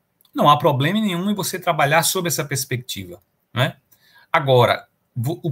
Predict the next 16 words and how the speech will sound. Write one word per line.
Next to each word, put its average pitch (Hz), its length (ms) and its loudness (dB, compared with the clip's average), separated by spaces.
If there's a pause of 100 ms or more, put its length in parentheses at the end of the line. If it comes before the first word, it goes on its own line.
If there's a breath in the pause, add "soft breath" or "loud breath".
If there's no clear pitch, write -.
(140)
o, 156 500 -2
o, - 20 -4
o 131 40 -2
problema 147 420 2
é 202 60 0
você 175 500 0
simplesmente 165 600 -2
passar 185 320 0
uma 196 220 0
régua 175 880 2
pra 185 180 0
que 180 140 -8
todos 208 640 2
se-, 156 240 -2
sigam 165 400 -2
aquilo, 139 460 -2